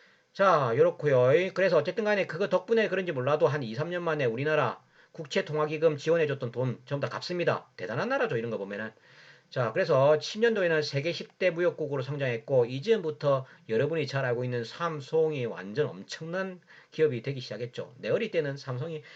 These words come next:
별로 그렇게 대단한 기업이 아니었다라고 기억하고 있는데 지금은 대단한 기업이죠. 그다음에 에프티에이. 우리나라, 나라와 자유무역협정을 에프티에이를 체결했다. 뭐 노무현 정부 때부터 이랬는데 자유무역업체 에프티에이 요거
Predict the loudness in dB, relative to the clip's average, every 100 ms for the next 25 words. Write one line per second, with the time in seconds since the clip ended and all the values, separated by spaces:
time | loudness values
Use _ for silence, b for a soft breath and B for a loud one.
0 | B -2 0 0 -4 -8 -6 -2 0 -2
1 | -2 2 2 2 -2 -2 -4 -2 0 0
2 | 2 0 0 -2 -2 -2 -2 -6 -8 -8
3 | -8 -10 -8 -4 -4 -4 -8 -8 -10 B
4 | -12 B B -12 B -4 -4 -6 -8 0
5 | 0 0 -4 _ _ _ _ _ _ -10
6 | -6 0 2 4 4 6 6 2 -2 -14
7 | -12 -12 -14 -16 -18 -16 -14 -4 -2 2
8 | 0 0 0 0 0 -6 -8 -12 -12 -12
9 | -12 -8 -2 0 0 0 -2 -8 B -10
10 | -10 -8 -8 -2 -2 -2 -2 -2 -2 -4
11 | -4 -6 B B -4 2 4 6 6 4
12 | 2 -2 2 4 6 4 6 6 8 6
13 | 4 2 2 4 2 2 0 -6 -10 -8
14 | 4 6 6 4 0 4 4 4